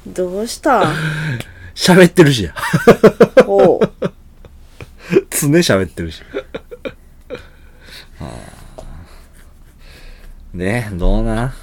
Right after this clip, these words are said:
Speaker 1: どうなん？どうなん？<laughs> なあ。どうなん？<laughs>
Speaker 2: 何が？
Speaker 1: 話よ。
Speaker 2: 眠たいよ。
Speaker 1: 知らねえよ。喋れや。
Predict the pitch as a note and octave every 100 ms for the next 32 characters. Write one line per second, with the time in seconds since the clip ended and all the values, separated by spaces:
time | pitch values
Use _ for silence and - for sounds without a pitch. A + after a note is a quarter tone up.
0 | - - - - - - G2+ C#3 C#4 A#2
1 | D2+ - - - - - - - - F2+
2 | E2+ F#2+ G2+ D3+ - - - - - -
3 | - - - - - - - C3+ G2+ -
4 | F#2+ G2 D2 E2+ D2+ - - - - -
5 | - - - - F#2+ E3+ A3 F#2 - -
6 | - - E3+ G3 - F#3+ - F3+ - -
7 | G3 G#3+ A3+ A#3+ A#3 - - - - -
8 | - - - A2 A#2+ C3+ - - G#2+ E2+
9 | - - F#3 - E3 - - - - G3+
10 | G#3 A3+ A#3+ - D4+ C4+ B2+ - - -
11 | B2 C3 B3 - F#4 - F#2 C#2 - -
12 | - - - A3+ G#4 D#4+ F3 - C#2+